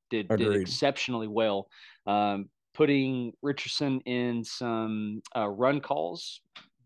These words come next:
Speaker 1: uh, some, some power runs, some, some Q B sweeps that were able to pick up first downs. Uh, but overall, defensive line, I'm, I mean, I'm happy with it. You know, I, I, I
Speaker 2: Yeah.
Speaker 1: think, I think, I don't think we played to our ceiling.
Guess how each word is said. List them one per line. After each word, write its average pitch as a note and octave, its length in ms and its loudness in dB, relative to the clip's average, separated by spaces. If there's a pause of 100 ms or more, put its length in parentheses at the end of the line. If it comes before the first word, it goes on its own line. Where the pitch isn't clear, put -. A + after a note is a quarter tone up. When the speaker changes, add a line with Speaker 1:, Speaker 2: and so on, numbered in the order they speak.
(220)
Speaker 1:
uh, G#2 360 -4
some, G2+ 360 -6
some F#2+ 200 -10
power D#3 380 4
runs, D3 540 2
some, F#2+ 240 -8
some G2 160 -10
Q - 180 -6
B C#3+ 80 -2
sweeps C#3 560 0 (460)
that A2 120 2
were A#2+ 140 2
able B2+ 200 2
to - 120 -12
pick C3+ 220 -4
up A#2 140 -4
first A#2+ 220 -2
downs. A#2 440 -2 (420)
Uh, A2+ 240 4
but - 140 2
overall, C3+ 720 6 (160)
defensive C3+ 480 -4
line, A2+ 680 2
I'm, A2+ 180 -4 (100)
I A2+ 60 -4
mean, A2 380 -2
I'm C3+ 100 -4
happy C3 320 0
with A#2+ 240 -2
it. A#2 140 -2 (300)
You A#2+ 120 -2
know, A#2+ 240 -2 (100)
I, A#2 220 2
I, C3 100 2 (140)
I A#2+ 80 6
Speaker 2:
Yeah. G#2 80 6
Speaker 1:
think, F#3+ 240 4
I D#3+ 100 4
think, A#3+ 280 0
I E3+ 40 4
don't A3 160 2
think F3 180 0
we C3+ 120 -4
played D3 360 0
to D#3 160 0
our G#2+ 120 0
ceiling. G3 480 -2